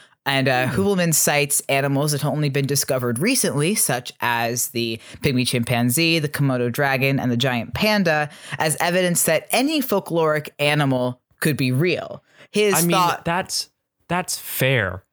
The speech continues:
Speaker 2: You live in a
Speaker 1: Exactly.
Speaker 2: world where, like, you don't talk to people further than, like, maybe fifty to a hundred miles away. And then all of a sudden,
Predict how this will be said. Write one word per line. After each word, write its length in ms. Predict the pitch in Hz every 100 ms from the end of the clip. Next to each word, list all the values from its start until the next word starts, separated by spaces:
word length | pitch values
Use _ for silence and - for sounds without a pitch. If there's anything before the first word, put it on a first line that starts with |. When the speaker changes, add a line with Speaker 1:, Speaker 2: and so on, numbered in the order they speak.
| -
Speaker 2:
You 120 | 147
live 180 | 208 220
in 80 | 190
a 40 |
Speaker 1:
Exactly. 480 | - 123 123 170 123 113
Speaker 2:
world 80 |
where, 140 | 127 120
like, 340 | 113 107 - -
you 160 | 127
don't 200 | 135 147 -
talk 300 | 117 113 -
to 80 |
people 680 | - 117 - 107 104 98 -
further 560 | - - 113 107 104 104
than, 220 | 107 101
like, 260 | 98 98 - -
maybe 640 | 104 107 120 139 131 117
fifty 580 | - 117 - 113 104 101
to 160 | - 101
a 20 |
hundred 280 | 104 104 104
miles 280 | 95 95 92
away. 440 | 98 95 92 92 _ _ _ _ _ -
And 180 | 110 107
then 300 | 117 131 139
all 260 | 123 120
of 80 | 120
a 60 | 127
sudden, 480 | - 104 104 98